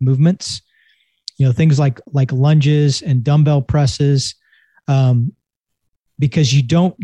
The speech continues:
get the stabilization coming from your other limb. So you work muscles that you normally wouldn't work. So in, in addition to the prime movers, you work all these little stabilization muscles that nobody even knows the names of. <clears throat>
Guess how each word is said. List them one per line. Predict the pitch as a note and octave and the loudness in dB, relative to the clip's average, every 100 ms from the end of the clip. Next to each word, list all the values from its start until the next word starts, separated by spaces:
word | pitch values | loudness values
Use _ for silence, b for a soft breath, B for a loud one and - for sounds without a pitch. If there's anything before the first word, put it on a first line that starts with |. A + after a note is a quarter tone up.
| B2 | -4
get | D#3 E3 - _ _ _ _ - | -2 -2 -6 _ _ _ _ -6
the | |
stabilization | B2+ - E3 D#3+ D#3 B2+ C#3 D3 E3+ D#3 | -6 -2 -2 0 0 2 0 -2 -2 -4
coming | - D#3 D#3 D3 | -4 -2 0 0
from | - D3+ C#3+ C3+ | -2 -2 0 0
your | B2 - | -2 -4
other | C#3 D#3+ | -4 0
limb. | F3 F#3 G#3+ - _ b b b b | 0 0 0 -4 _ b b b b
So | - - D3+ C#3+ | -12 -4 0 2
you | C#3 D3+ | 2 2
work | C3 D3+ F3 - | 0 0 -2 -2
muscles | C#3+ D3+ F#3+ E3 A#2+ | 0 0 0 -2 -2
that | D3+ | -2
you | C3+ | 0
normally | C3 C3+ D3 C#3+ C#3 C3 - _ - | 2 2 2 2 2 0 -2 _ -6
wouldn't | C#3 B2 C3 | -2 -2 -4
work. | B2+ - _ _ _ - | -8 -12 _ _ _ -20
So | - C3 C3 | -6 -2 -2
in, | - D3 | -2 -2
in | F3 C#3+ | 0 0
addition | C3+ D#3 D#3+ | 0 0 -2
to | - | -2
the | C3+ | -4
prime | A#2+ - D#3 C#3+ | -4 -2 0 2
movers, | D3 D#3 C3+ B2+ B B B | 2 2 0 -2 B B B
you | C3+ | -2
work | C#3 B2+ | -2 -2
all | C#3+ | 0
these | C3+ B2+ | 0 0
little | C#3 | 0
stabilization | B2+ D#3 D3+ C3 B2 C#3 B2 C3+ | -2 -2 -2 0 0 0 0 -2
muscles | B2+ C3 A#2+ | -2 -4 -6
that | C3 | -4
nobody | C#3 C3 C3 | -2 0 0
even | C3+ B2+ | 2 2
knows | B2+ B2 A2 | 2 2 0
the | |
names | B2 C#3 D3 B2 | 0 2 2 2
of. | A#2+ | -2
<clears throat> | - | -4